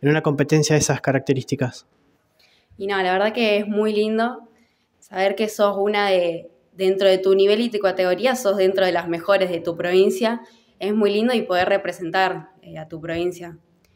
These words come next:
Speaker 2: Es algo que es muy lindo y se siente re, re bien, re hermoso.
Speaker 1: Ujú.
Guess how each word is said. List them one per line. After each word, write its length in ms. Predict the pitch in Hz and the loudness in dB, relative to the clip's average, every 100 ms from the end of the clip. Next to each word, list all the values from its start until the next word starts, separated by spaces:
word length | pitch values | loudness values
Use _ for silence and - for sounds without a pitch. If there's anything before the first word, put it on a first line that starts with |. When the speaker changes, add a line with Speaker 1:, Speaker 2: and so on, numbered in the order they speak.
| _ _ | _ _
Speaker 2:
Es 140 | 175 | -6
algo 240 | 185 190 185 | 2 2 2
que 100 | 175 | -4
es 80 | |
muy 220 | 185 190 190 | 2 4 4
lindo 340 | 190 196 220 | 4 4 4
y 260 | 175 160 160 | 2 -2 -8
se 200 | 160 160 | -12 -12
siente 640 | 165 170 170 160 156 156 _ _ _ | -6 -4 -4 -6 -8 -14 _ _ _
re, 440 | 156 165 160 160 156 | -14 -10 -10 -12 -16
re 200 | 160 151 | -14 -12
bien, 440 | 151 165 156 147 151 | -8 -6 -6 -10 -12
re 140 | 147 | -16
hermoso. 500 | 151 160 151 - 147 - | -12 -10 -10 -14 -20 -20
Speaker 1:
Ujú. 200 | 156 | -18